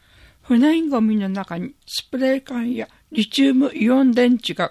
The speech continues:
混入していた場合、違反ゴミとして収集しません。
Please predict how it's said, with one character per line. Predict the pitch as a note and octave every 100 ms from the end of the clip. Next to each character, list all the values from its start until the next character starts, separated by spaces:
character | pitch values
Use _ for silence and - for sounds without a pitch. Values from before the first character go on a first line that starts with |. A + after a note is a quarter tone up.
| _
混 | A3+ B3 C4+
入 | C#4
し | C4 -
て | A3+
い | A3+
た | A3 F#3+
場 | F#3+ F3+
合、 |
違 | E3 - _ - _ _ _ - A3
反 | C4+ C#4
ゴ | C#4 A3+
ミ | G#3+
と | G#3+ F#3
し | -
て | - -
収 | - C4+ C4
集 | B3 C#4 B3+
し | - G#3
ま | F#3+
せ | - -
ん。 | E3